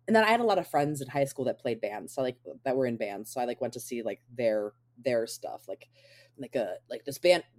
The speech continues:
Dead Letter and On the Flat Side, O F S. I don't know if you guys have heard of them or not. Um, <laughs> um, and well, my, my friend, my friends that were in Dead Letter,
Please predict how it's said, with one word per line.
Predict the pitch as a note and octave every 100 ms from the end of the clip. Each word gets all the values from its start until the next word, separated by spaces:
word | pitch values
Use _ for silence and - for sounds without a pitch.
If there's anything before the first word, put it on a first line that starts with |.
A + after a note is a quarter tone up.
| _ _
Dead | F#3 F3 F3
Letter | C#3+ C#3 C#3+ E3+ F#3 F#3+ E3
and | D3 C3+
On | C#3+ D#3 D3
the |
Flat | C#3 - B2 D3+ -
Side, | G3+ F3+ F3+ F3+
O | E3+ D#3
F | D#3 D3+
S. | D3+ F#3 - -
I |
don't | E3 D3
know |
if | C3+
you | D3
guys | C#3 A#2+
have | -
heard | - B2 C3+
of | D3
them | F3+ G3
or | G#3
not. | A3 A#3 A#3 - E3
Um, | D3+ C#3+ C#3 C#3 B2+
<laughs> | A#3+ - G3 - C4 - C#4 D#4+ - C4+ - C4 E4 - A4 E4+ - - - A3 - G3+ A#3 - G#3 - _ - - - -
um, | D3 C#3+ C#3+ C#3 C3+ D3 - _ -
and | D3+ C#3 C3+ -
well, | F3 F3
my, | F3+ E3+
my | E3 E3
friend, | F3 E3 D#3+ - _
my | D3+
friends | C#3+ F#3 E3+
that | D#3
were | D3
in | C#3+ C3+
Dead | C#3+ C#3
Letter, | C#3+ E3+ D3+ C#3+